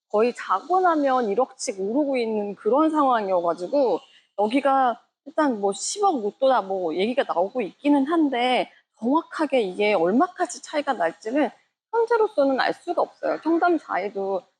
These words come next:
최근 실거래가 보니까 뭐 삼십이억 정도이던데 또 뭐 보면 삼십사억이라는 얘기가 있고. 네, 그렇습니다. 그리고 여기도 제가 봤을 때는 이런 이 뷰 나오는 지금 여기 보잖아요. 여기 이 동에서 아마 저 앞동, 저기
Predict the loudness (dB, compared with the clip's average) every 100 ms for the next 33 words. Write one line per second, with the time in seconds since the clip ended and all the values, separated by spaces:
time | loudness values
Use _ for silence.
0 | _ -4 -2 -2 -2 0 0 0 -4 -4
1 | -4 -6 -4 -4 -2 -2 -4 _ 0 2
2 | 4 0 2 0 0 -2 0 2 2 0
3 | -2 2 2 2 -2 _ _ 0 2 2
4 | 0 -2 0 0 -2 -2 -2 -4 -6 0
5 | 0 0 -2 -2 -4 -2 -4 -6 _ -8
6 | -8 _ _ _ -20 -14 -12 -12 -16 _
7 | 2 4 2 0 -2 0 -2 -4 -6 -4
8 | -6 -8 -12 -8 -4 -2 -2 0 2 2
9 | 2 0 -2 -4 -10 -4 2 4 4 2
10 | 2 0 0 2 0 -2 _ _ _ -10
11 | -2 0 0 -2 0 2 4 4 2 0
12 | 0 2 4 4 2 -2 -6 -4 -4 -6
13 | -12 _ _ -2 -2 -4 -16 _ -2 -2
14 | -4 _ -4 -2